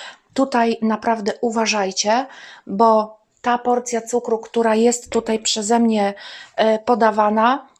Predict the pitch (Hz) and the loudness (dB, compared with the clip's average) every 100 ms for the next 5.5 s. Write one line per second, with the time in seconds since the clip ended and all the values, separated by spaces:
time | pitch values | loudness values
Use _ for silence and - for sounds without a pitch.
0 | _ - 214 240 240 - - 220 220 214 | _ -8 -2 0 -2 -8 -4 -2 -2 -4
1 | 214 208 208 202 202 208 202 196 196 190 | -6 -4 -2 -2 -2 -4 -2 -4 -6 -4
2 | 233 - 226 - 220 226 233 - 202 - | -4 -2 -4 -4 -4 -2 -2 0 -2 -2
3 | 202 - 202 208 185 180 175 - 185 190 | -6 -6 -4 -2 -2 -6 -12 -12 -8 -4
4 | 196 196 - - - _ _ _ - _ | -4 -6 -14 -20 -20 _ _ _ -20 _
5 | - 202 - - | -4 -4 -2 -6